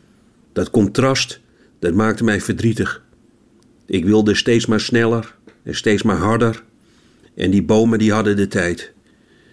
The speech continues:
Veel mensen denken dit soort dingen in een bos. Of ze denken het als ze op het strand lopen. Dan zeggen negen van de tien mensen tegen elkaar: "Goh, wat zijn wij dan eigenlijk toch nietig als wij hier staan."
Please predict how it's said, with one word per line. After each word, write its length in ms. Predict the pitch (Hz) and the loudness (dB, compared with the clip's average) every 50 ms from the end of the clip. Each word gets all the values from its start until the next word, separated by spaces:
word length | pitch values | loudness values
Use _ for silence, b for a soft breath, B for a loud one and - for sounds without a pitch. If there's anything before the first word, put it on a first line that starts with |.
| b b b b | b b b b
Veel 340 | b - - 123 117 117 117 | b -4 0 2 4 4 4
mensen 560 | 113 117 117 120 123 123 - 110 110 113 - b b b b b b b | 4 4 4 2 2 0 0 -2 -2 -2 -6 b b b b b b b
denken 400 | b 85 107 107 113 107 113 98 | b 0 2 2 2 2 2 0
dit 160 | 85 113 110 | 0 0 0
soort 240 | - - 113 101 85 | 0 0 -2 0 2
dingen 320 | - 117 113 113 110 107 | 2 2 2 4 2 2
in 160 | - 113 110 101 | 2 2 2 4
een 160 | 101 101 95 | 2 2 2
bos. 380 | 101 101 87 - - - - - _ _ _ _ _ _ _ _ _ _ _ _ _ _ _ _ _ _ _ _ - | 2 2 0 0 -6 -12 -16 -18 _ _ _ _ _ _ _ _ _ _ _ _ _ _ _ _ _ _ _ _ -10
Of 180 | - 85 85 | -8 -6 -4
ze 120 | - 101 85 | -4 -2 0
denken 280 | 95 107 107 107 107 | 2 2 2 4 2
het 100 | 104 - | 2 0
als 180 | 104 95 98 - | 2 0 0 0
ze 60 | - | 0
op 100 | 104 - | -2 -2
het 120 | 101 - | -2 -4
strand 360 | - - - 120 113 107 98 98 | -4 -2 0 2 2 2 2 0
lopen. 440 | 92 85 80 80 78 - 71 67 - - _ - | 0 0 0 0 -2 -4 -8 -10 -12 -18 _ -10
Dan 160 | - 82 82 | -6 -6 -2
zeggen 400 | 76 90 82 - - 90 85 95 | -2 -2 -2 0 0 0 2 4
negen 320 | 104 107 123 113 120 117 | 4 4 4 2 2 0
van 160 | - 117 110 | -2 0 0
de 120 | 98 101 - | 0 -2 -2
tien 240 | - 127 113 101 104 | -2 0 0 2 2
mensen 340 | 104 104 104 101 - 113 | 2 2 0 0 0 -2
tegen 320 | 120 123 107 101 95 - 104 | 0 0 0 0 2 2 0
elkaar: 460 | 95 90 - 104 98 98 98 92 - b b b b b b b b b b b b | 0 0 0 0 0 0 0 -2 -4 b b b b b b b b b b b b
"Goh, 420 | b - - - 123 120 123 - b b b b b b b b b b b b b b b | b -8 -2 2 2 2 2 -2 b b b b b b b b b b b b b b b
wat 180 | - 90 - | -6 -6 -4
zijn 180 | - 120 113 107 | -2 0 2 2
wij 160 | 104 107 104 | 2 2 2
dan 240 | 98 104 104 110 110 | 2 2 2 2 2
eigenlijk 400 | 92 104 104 90 - 110 92 - | 2 0 0 0 0 -2 -2 0
toch 220 | - 117 95 82 | 0 0 0 0
nietig 580 | 85 92 107 131 135 - 92 - - - - _ _ _ _ _ _ _ _ - - | 0 2 2 2 2 2 -2 -4 -4 -10 -14 _ _ _ _ _ _ _ _ -12 -6
als 180 | - 101 92 | -2 -2 0
wij 100 | 82 101 | 0 0
hier 200 | 92 92 92 90 | 0 2 0 -2
staan." 400 | - - - 107 82 82 78 78 | -2 -2 -2 -2 -2 -2 -4 -6